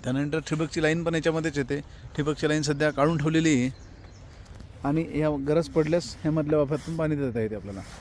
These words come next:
अशा प्रकारे इथे पाणी व्यवस्थापन यांनी प्रॉपर केलं होतं. सध्या तर पाऊस झाला आहे, पण हा भाग जो आहे,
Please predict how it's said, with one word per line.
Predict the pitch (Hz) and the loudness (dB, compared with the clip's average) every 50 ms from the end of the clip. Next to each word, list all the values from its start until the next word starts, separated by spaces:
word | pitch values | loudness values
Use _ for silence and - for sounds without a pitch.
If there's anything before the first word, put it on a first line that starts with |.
| - - - - - - - - - - - - - | -16 -18 -18 -18 -18 -18 -18 -16 -16 -16 -16 -14 -10
अशा | - - 135 - 185 | -8 -6 -4 0 0
प्रकारे | 170 175 185 170 170 180 180 180 | 0 2 0 0 0 0 0 -2
इथे | 170 143 - 170 180 208 - - - - - - - - - | -2 -2 -4 -4 -4 -6 -8 -16 -18 -18 -18 -18 -12 -6 -4
पाणी | 156 156 170 175 | -2 0 0 0
व्यवस्थापन | 170 175 175 160 - 185 175 175 180 180 | 0 0 -2 -2 -2 -4 -2 -2 -2 -4
यांनी | 180 180 180 165 | -4 -4 -4 -4
प्रॉपर | 151 160 156 147 170 160 | -2 -2 -2 -2 -2 -4
केलं | - 170 165 175 | -4 -4 -2 0
होतं. | 175 170 151 123 - 127 127 131 - - - - - - - - - - - - | 0 0 0 -2 -4 -6 -6 -8 -8 -12 -18 -18 -18 -18 -18 -20 -20 -18 -8 -2
सध्या | - 160 156 165 185 180 | 0 0 2 4 2 2
तर | 190 185 | 2 0
पाऊस | 175 185 185 185 202 175 | 2 4 6 6 6 6
झाला | 165 180 180 190 | 4 4 6 8
आहे, | 185 151 151 151 - - - - - - - - - - | 6 6 4 2 -4 -8 -12 -16 -16 -18 -18 -12 -6 -2
पण | 160 165 170 165 - - - - - - - - - - - - - | -2 -2 -2 -4 -8 -12 -18 -18 -18 -18 -18 -18 -18 -20 -14 -4 0
हा | 170 175 | 2 4
भाग | 175 185 185 180 | 6 6 4 4
जो | 175 180 185 | 4 2 2
आहे, | 170 151 143 139 | 4 4 4 2